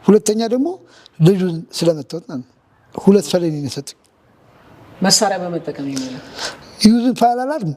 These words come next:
Speaker 1: አለ፣ አምስት ዓመት እስከ ሃያ ዓመት ያስ-፣ እንትን ይላል። ፌለኒ ማለት
Speaker 2: ነገር በመጠቀም ነው?
Speaker 1: አዎ፣ መሳሪያ በመጠቀም ዩዝን ፋላላ ብለው ነው የሚይዙት። ፌለኒ ነው። ፌለኒ ማለት ደግሞ እዛ ሀገር ትልቅ ሬከርድ ነው።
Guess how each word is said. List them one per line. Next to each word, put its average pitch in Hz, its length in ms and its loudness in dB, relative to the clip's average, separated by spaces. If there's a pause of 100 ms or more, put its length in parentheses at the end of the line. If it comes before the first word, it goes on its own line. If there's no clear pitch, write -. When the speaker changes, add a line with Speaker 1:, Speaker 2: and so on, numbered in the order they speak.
(520)
Speaker 1:
አለ፣ 170 240 2
አምስት 202 340 2
ዓመት 254 200 -4
እስከ - 120 -14
ሃያ 175 120 -4
ዓመት 165 140 -8
ያስ-፣ 160 180 -6 (200)
እንትን 151 260 -8
ይላል። 135 220 -8 (240)
ፌለኒ 262 360 2
ማለት 285 260 -2
Speaker 2:
ነገር 185 220 -10 (200)
በመጠቀም 165 480 -8
ነው? 247 120 -8 (160)
Speaker 1:
አዎ፣ 302 240 2
መሳሪያ 269 400 2
በመጠቀም 302 480 -4 (340)
ዩዝን 208 320 2
ፋላላ 208 340 0 (300)
ብለው 170 240 -6
ነው 160 100 -10
የሚይዙት። 156 420 -8
ፌለኒ 226 400 0
ነው። 139 140 -6 (280)
ፌለኒ 247 320 2
ማለት 269 240 -2
ደግሞ 285 180 -6
እዛ 254 140 -4
ሀገር 320 200 -8 (360)
ትልቅ 240 240 2 (920)
ሬከርድ 180 440 2
ነው። 139 140 -6